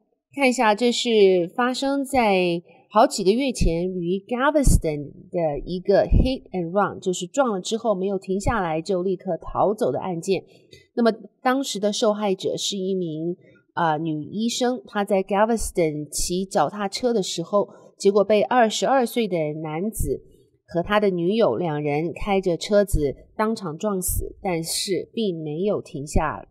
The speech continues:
来帮助这个受害者。那么三四个月之后，警方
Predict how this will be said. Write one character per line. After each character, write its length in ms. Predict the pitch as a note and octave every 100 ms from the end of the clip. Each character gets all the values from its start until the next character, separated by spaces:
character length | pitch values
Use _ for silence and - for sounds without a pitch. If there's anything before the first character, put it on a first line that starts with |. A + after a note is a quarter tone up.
| -
来 240 | C3+ D3+ -
帮 360 | G3 F#3+ G#3+ G#3+
助 340 | - B3+ F3+ - - _ _
这 100 | G3+
个 80 | E3+
受 200 | G#3 E3
害 200 | F3+ F3
者。 300 | - G#2+ - - - _
那 100 | G3
么 380 | F#3+ F3+ E3 F3+ _ _
三 300 | - - A3+
四 160 | A#3 -
个 80 | A3
月 180 | G#3 F#3+
之 200 | - A3
后， 220 | - G#3+
警 180 | F#3 D3+
方 300 | F3 F3+